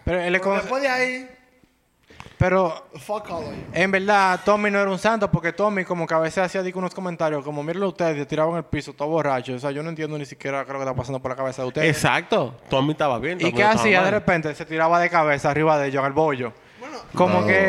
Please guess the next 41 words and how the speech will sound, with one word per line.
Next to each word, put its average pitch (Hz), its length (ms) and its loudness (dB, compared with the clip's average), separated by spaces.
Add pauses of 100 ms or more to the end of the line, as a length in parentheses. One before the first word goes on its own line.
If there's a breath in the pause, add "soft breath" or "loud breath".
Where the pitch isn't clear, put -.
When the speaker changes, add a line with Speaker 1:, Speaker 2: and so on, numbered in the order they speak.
(120)
Speaker 2:
Tommy - 140 -6
era 254 160 -4
más 262 200 -8
joven, 208 360 -12
so, 196 160 -16 (460)
bueno, 185 180 -12
Speaker 3:
Pero 175 140 4
era 185 80 4
un 190 80 4
Speaker 2:
tuvo 175 100 0
Speaker 3:
niño. 156 380 -2
Speaker 2:
tiempo. - 240 -20
Speaker 1:
Está 180 260 2
bien, 196 220 2
él 185 100 0
podía 180 340 0
ser 175 120 -2
moldeado 160 440 4
diferente, 156 560 0
como 139 220 0
podían 151 560 0
ayudarlo 156 380 4
a 151 80 0
que 151 100 -10
cogiera 151 440 0
como 143 220 0
otro, 139 460 0
otra, 151 220 -6 (260)
otro 143 320 -4
rumbo, 143 380 0
pero 131 420 -6
no 131 120 -10
fue 135 160 -4
así. 147 320 -2 (200)
Y 139 60 -6
Speaker 3:
Bueno. 151 160 2
Speaker 1:
él 160 100 -2
tampoco 147 420 -2
buscó 139 400 -4
otra 147 280 -4
forma. 120 360 -4